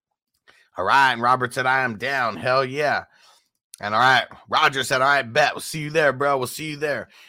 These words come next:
And, uh, okay. So the way that you guys get into these, um, to these playoff leagues, you gotta go get signed up either on Patreon or you gotta sign up as a, as a YouTube member.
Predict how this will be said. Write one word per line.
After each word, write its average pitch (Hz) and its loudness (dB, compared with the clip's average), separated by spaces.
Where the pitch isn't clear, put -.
And, 131 -4
uh, 127 0
okay. 143 -2
So 127 -4
the 131 -4
way 156 2
that 190 -4
you 180 -12
guys 190 2
get 175 -4
into 180 -6
these, 165 -8
um, 139 0
to 147 -10
these 139 -8
playoff 160 0
leagues, 127 -10
you 120 -12
gotta 156 0
go 185 0
get 170 -8
signed 160 -4
up 147 -4
either 165 -2
on 135 0
Patreon 196 -4
or 175 2
you 120 -12
gotta 147 0
sign 151 -2
up 151 0
as 135 -2
a, 127 0
as 135 0
a 117 -6
YouTube 180 -6
member. 127 -8